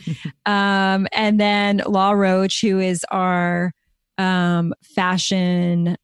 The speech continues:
Speaker 2: icon himself, and really is not shy to tell us what he thinks, good or bad, with whatever he sees. And then Jamila Jamil, who is an amazing advocate and, um,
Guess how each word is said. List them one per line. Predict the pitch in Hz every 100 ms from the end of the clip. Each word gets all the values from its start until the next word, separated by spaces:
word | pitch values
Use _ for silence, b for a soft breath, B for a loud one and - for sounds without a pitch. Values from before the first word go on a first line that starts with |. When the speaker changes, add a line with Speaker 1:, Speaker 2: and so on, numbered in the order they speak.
| _ _ _ _ _
Speaker 2:
icon | 175 190 165 180 175 170 170 170 165 - -
himself, | 170 165 - 170 165 165 160 -
and | 180 170 170 165 165 -
really | 175 175 214 269 277 277 269 269 269 _ _ _
is | 175
not | 196 208 262
shy | - 262 233
to |
tell | 233 240 202
us | 196
what | 196
he | 190 180
thinks, | 175 175 - -
good | - 190
or | 196 175
bad, | 117 - 55 196
with | 196
whatever | 180 196 190
he | 190 175
sees. | - 170 170 175 - B B B
And | 208 208
then | 208 202 202
Jamila | 208 220 196 190
Jamil, | 185 190 190 175 180
who | 185 180
is | 175 175 165
an | 185
amazing | 180 180 175 175 180 175
advocate | 170 170 165 175 190 170 170 165 165 160 - _ _ _ _ _ _ _ _ _ 190
and, | 190 180 175 170 160 -
um, | 175 170 165 160